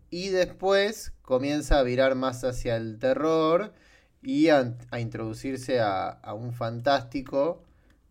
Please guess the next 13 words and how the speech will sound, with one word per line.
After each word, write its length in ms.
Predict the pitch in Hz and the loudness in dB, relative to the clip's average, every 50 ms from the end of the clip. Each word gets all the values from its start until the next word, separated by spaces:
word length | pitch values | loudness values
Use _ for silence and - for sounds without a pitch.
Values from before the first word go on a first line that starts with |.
| _ | _
que, 120 | - - 107 | -8 -6 -4
bueno, 220 | 104 101 98 90 | -4 -4 -4 -4
lo 80 | 87 85 | -6 -6
desarrolla 440 | 92 95 - - 101 104 113 113 117 | -6 -8 -8 -8 -6 -6 -4 -4 -4
a 40 | 113 | -4
los 160 | 117 120 - | -4 -4 -4
tumbos, 340 | - 143 131 151 160 160 156 - | -6 -4 -2 0 0 0 0 -2
pero 160 | - 95 107 | -6 -6 -6
es 100 | 104 - | -8 -8
un 100 | 110 101 | -10 -10
fantástico 480 | 107 98 101 113 113 113 - 101 95 | -10 -6 -4 -4 -4 -4 -6 -8 -8
al 100 | 95 95 95 | -8 -8 -8
fin. 320 | - - 98 - - 123 | -10 -12 -12 -12 -14 -18